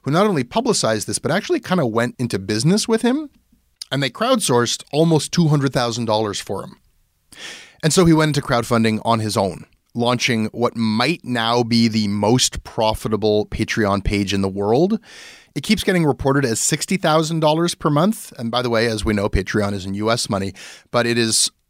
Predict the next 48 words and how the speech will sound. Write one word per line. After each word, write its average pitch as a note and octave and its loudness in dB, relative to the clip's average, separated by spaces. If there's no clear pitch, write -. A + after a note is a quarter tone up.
almost E3 2
certainly B2 0
much A2 -2
higher A2 0
than C#3+ -2
that C#3+ 0
now. D3+ 0
He D#3+ 0
turned F3+ 2
off B2 0
the - -8
transparency C3 0
setting E3+ 0
in D3 -2
Patreon D3+ 2
that A#2+ -4
lets A2+ -2
the - -8
public G#2+ -4
see B2 0
how B2 0
much C#3 0
he's C#3+ -2
getting, D3 0
but A#2 -2
we G#2+ -2
see B2 2
that A2 2
his G2+ -2
Patreon A#2+ 0
subscriber E3+ 0
base A2 0
has A2 -2
gone G#2 0
up A#2+ -4
dramatically. A#2 -4
So G#2 0
it's A#2 -12
unknown B2+ 2
if A2 -4
we're A2 -2
talking G2+ -4
seventy D3 0
thousand B2 0
U A2+ 2
S - -2
a A2+ -6
month, G#2+ -2